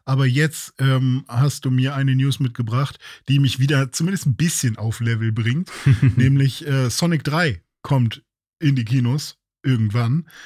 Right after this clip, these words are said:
Speaker 1: Und die schießen ganz schön viele Sonic-Filme am Stück raus.
Speaker 2: Ja.
Speaker 1: Und, ähm, aus, ja, Kinoerfahrung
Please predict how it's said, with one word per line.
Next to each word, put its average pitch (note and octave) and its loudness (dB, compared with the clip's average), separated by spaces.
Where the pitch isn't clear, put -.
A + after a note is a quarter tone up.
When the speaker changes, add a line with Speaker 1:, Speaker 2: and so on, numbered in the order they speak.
Speaker 1:
Und C3 0
die C3+ 2
schießen F3 -2
ganz G3 -4
schön G#3 -4
viele F#3+ -4
Sonic-Filme D#3 -2
am D3+ 0
Stück D3 -6
raus. A#2+ -4
Speaker 2:
Ja. G#2+ 0
Speaker 1:
Und, C#3+ 0
ähm, C3+ 0
aus, D#3 -2
ja, D#3+ 0
Kinoerfahrung D3+ -4